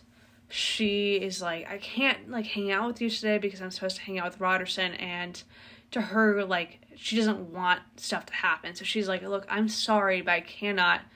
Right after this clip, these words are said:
hang out with you today because I'm hanging out with Rogerson." And she doesn't tell Raina anything because she doesn't want her to worry,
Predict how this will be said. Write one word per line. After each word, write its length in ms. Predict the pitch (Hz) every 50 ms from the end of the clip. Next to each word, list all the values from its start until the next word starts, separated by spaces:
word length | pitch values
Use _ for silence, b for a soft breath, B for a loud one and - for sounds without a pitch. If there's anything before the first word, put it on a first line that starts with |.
| B B B B B B B
hang 220 | - 220 220 208 202
out 200 | 196 196 196 202
with 180 | 214 208 -
you 80 | 175 170
today 340 | 170 - - 180 165 165 160
because 260 | 156 170 - - 190
I'm 80 | 185 185
hanging 300 | - - 170 165 156 156
out 160 | 143 - -
with 80 | -
Rogerson." 580 | - 233 - 233 220 208 - 196 185 - 180 B B B B B B B -
And 160 | 220 226 214
she 100 | 220 254
doesn't 340 | 254 285 311 320 311 - -
tell 520 | - - - - - 196 185 190 196 202
Raina 280 | 202 214 214 214 214 214
anything 680 | 220 226 233 226 226 233 226 247 240 233 233 233 233 226
because 800 | 208 196 190 - - - 196 190 185 185 180 180 170 170 - - - - _ _ - _ _ - _ _ - - _ _ - - - B B B B B B B B
she 180 | - - - 233
doesn't 240 | 214 214 226 220 214
want 200 | 196 202 202 202
her 140 | 202 202 190
to 640 | - - 208 196 180 175 170 165 160 160 156 - - - _ _ _ _ _ _ _ _ _ _ _ _ _ - 208 190 170 170
worry, 720 | 170 180 185 185 196 202 208 214 226 233 240 247 240